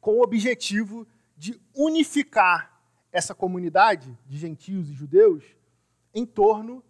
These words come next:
do Evangelho de Jesus Cristo. Com esses dois públicos leitores a quem essa carta foi endereça-, endereçada, tanto gentios quanto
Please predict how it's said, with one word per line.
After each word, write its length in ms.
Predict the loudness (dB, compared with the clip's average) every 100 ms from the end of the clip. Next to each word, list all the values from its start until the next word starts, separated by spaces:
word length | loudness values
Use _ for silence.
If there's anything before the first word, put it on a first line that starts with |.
| _
do 220 | -6 -4
Evangelho 500 | -2 -4 -2 -2 -2
de 80 | -14
Jesus 300 | -14 -16 -20
Cristo. 280 | -20 -20 _ _ _ _ _ _ _ _ _ _ _ _ -4
Com 160 | 2
esses 260 | 2 2 -4
dois 280 | 0 0 0
públicos 540 | -4 -2 -4 -6 -4
leitores 680 | 0 0 0 2 4 2 0
a 80 | -6
quem 160 | -8
essa 180 | -12 -12
carta 680 | -2 4 4 2 -14 -16 -18 _ _ _ _
foi 180 | -8 -6
endereça-, 680 | 0 0 0 2 2 2 -6
endereçada, 840 | -12 -10 -10 -2 -2 -2 -6 -14 _ _ _ _
tanto 260 | -2 -2 -2
gentios 600 | -4 -4 -8 -8 -8 -10
quanto 540 | -20 -20 _ -20 -20